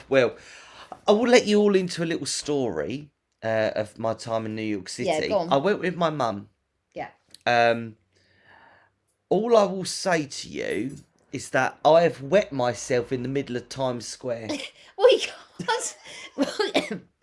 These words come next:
Speaker 2: you need to give us more details on that.
Speaker 1: Me and
Speaker 2: Right,
Speaker 1: Mum
Speaker 2: how old were you at the start?
Speaker 1: Uh, twenty-one.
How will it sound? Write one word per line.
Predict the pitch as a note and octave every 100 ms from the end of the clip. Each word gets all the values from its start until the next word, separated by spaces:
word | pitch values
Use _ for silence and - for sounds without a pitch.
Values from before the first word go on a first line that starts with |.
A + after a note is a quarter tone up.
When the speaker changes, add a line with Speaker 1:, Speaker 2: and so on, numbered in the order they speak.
| _ -
Speaker 2:
you | B3+
need | D4
to | D4+
give | D4
us | C#4
more | B3+ A#3+
details | A3 G#3+ - G3+ G3+ F#3+
on | F3
that. | D3+ A#2+ _
Speaker 1:
Me | D3 D#3+ A3
and | A#3+
Speaker 2:
Right, | A3 F#3+
Speaker 1:
Mum | D#3
Speaker 2:
how | C4+ E4+ C#4
old | G#3+
were | D#3+
you | D3 C3+ D3+ - _
at | C3 -
the |
start? | F3 D3 G#2+ E2+ - - -
Speaker 1:
Uh, | - B2+ A#2+
twenty-one. | - - D#3+ C#3+ C3 - C#3 C3 B2+ B2+ B2 B2 B2 B2+ C3 A#2 G#2 -